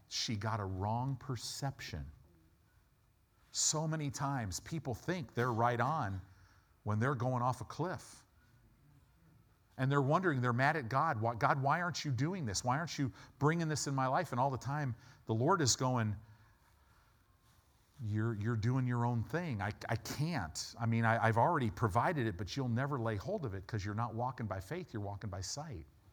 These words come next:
Right? And so this is where all this happens. Adam gave his dominion up when he disobeyed God's word. When Adam obeyed Satan, he gave his right and dominion over to him.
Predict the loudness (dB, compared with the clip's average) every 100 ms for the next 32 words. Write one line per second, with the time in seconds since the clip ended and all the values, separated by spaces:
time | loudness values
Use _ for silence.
0 | _ -20 _ _ -20 -20 _ _ _ _
1 | 0 2 2 0 0 4 4 4 6 6
2 | 6 6 8 6 6 0 0 -4 -4 -4
3 | -4 -4 -6 -8 -18 _ _ _ _ _
4 | _ _ _ -20 -18 4 8 8 8 4
5 | 2 2 2 2 2 2 2 2 2 2
6 | 2 2 0 0 2 2 0 0 0 2
7 | 0 0 2 4 2 -2 -6 -4 -4 -4
8 | -6 -10 -14 -20 _ _ -20 _ _ _
9 | 0 2 4 6 6 6 2 0 0 0
10 | 0 2 2 2 4 6 6 2 -2 -2
11 | -2 0 0 0 0 2 2 0 -2 -8
12 | -12 0 2 2 2 4 4 2 0 0
13 | 2 0 0 0 -2 -4 -2 -2 -2 -4
14 | -2 -2 0 -2 -6